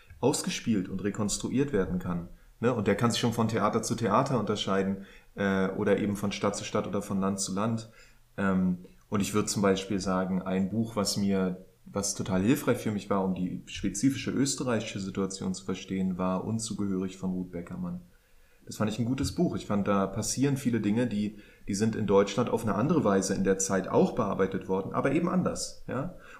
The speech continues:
Oder um mal die, die, die, äh, die Kategorie zu wechseln von Gloria Wecker, White Innocence in, in, äh, Holland. Ein Buch, was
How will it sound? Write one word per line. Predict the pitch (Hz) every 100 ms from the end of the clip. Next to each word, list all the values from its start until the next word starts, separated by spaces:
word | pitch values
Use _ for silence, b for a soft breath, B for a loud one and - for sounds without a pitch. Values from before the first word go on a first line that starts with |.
| -
Oder | 135 139 117
um | 117
mal | 110 107
die, | 104 98
die, | 104 101 92
die, | 101 98
äh, | 98 98 92 92 - - -
die | - 95
Kategorie | 104 98 98 107 160
zu | - 113
wechseln | 107 - 101 98
von | - 95 90 B B
Gloria | - 104 110 107 98 92
Wecker, | 95 - 107 110 B B -
White | 101 101 101 139
Innocence | 156 - 113 101 98 -
in, | - 107 104 98 98
in, | 101 101 98 98
äh, | - 98 95
Holland. | 143 110 87 - 95
Ein | 98
Buch, | 95 117
was | 110 104 -